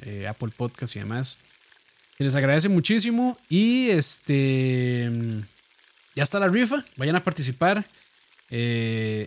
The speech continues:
está bonito, creo yo. Se van a ganar, eh, sales, se van a ganar una tabla de picar y también carbón y madera para ahumar y un termómetro bien pichudo. Yo tengo un termómetro de esos y es muy buen, este, termómetro. Entonces, creo que el, el,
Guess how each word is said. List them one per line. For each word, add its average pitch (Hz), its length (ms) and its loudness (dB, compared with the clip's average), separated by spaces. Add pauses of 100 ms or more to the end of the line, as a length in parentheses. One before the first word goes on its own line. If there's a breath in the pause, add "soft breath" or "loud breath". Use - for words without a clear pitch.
está 131 300 -6
bonito, 170 400 0
creo 165 160 0
yo. 180 240 -2
Se 131 80 -2
van 123 100 -2
a 143 60 -2
ganar, 147 480 0 (180)
eh, 110 160 -4
sales, 160 460 -2
se 127 80 -4
van 120 80 -2
a 131 60 -2
ganar 127 340 -2
una 131 100 -2
tabla 135 300 -4
de 131 60 -4
picar 143 540 -2
y 147 220 0
también 127 800 -4
carbón 147 640 -4
y 123 120 -8
madera 117 340 -4
para 123 140 -2
ahumar 139 360 -2 (100)
y 131 120 -4
un 139 120 -2
termómetro 151 600 0
bien 156 260 0
pichudo. 165 400 -2
Yo 131 80 -2
tengo 127 160 -4
un 139 80 -2
termómetro 143 400 -4
de 123 80 -2
esos 135 220 -6
y 117 60 -4
es 117 200 -8
muy 131 440 0
buen, 117 420 -4 (640 loud breath)
este, 104 580 -4
termómetro. 185 640 -2
Entonces, 120 600 -8 (120)
creo 123 160 -8
que 156 80 -2
el, 117 220 -4
el, 101 400 -10